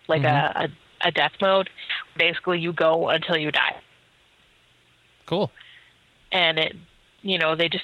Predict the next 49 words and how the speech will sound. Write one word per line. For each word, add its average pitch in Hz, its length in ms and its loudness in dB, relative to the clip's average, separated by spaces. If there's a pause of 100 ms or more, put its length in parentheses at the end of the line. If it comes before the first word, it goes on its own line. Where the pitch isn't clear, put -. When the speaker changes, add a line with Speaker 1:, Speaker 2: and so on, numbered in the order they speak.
Speaker 1:
randomly 170 580 0
throw 175 200 -2
all 151 100 2
the 165 100 -2
different 165 300 -6
puzzle 165 280 -4
rooms 156 280 -4
and 156 140 -8
stuff 160 260 -4
at 151 240 0
you 156 120 -2
with 147 180 -4
no 156 400 2 (100)
storyline 151 480 2
insert 147 380 -4
or 143 60 0
anything 147 260 -2
like 147 160 0
that. 131 180 2
It's 147 120 0
just 156 120 -4 (260)
puzzle, 175 200 0
puzzle, 170 220 -2
puzzle, 160 240 0
puzzle. 156 300 2
It 147 60 -4
gets 160 220 -2
increasingly 160 640 -2
harder 143 280 2
until 143 280 -2
you 143 100 0
eventually 135 640 0
kick 156 180 -2
off. 123 180 2 (960)
Speaker 2:
Okay. 104 380 -10 (1400)
Speaker 1:
So, - 140 -4
yeah. 170 180 0 (320)
Some 254 140 2
rooms 277 200 2
are 269 80 4
gonna 240 120 0
be 226 40 0
puzzles, 208 420 0
some 185 140 -2
rooms 185 240 -2
are 196 80 -2
gonna 185 140 0
be 180 140 0
enemies, 175 400 0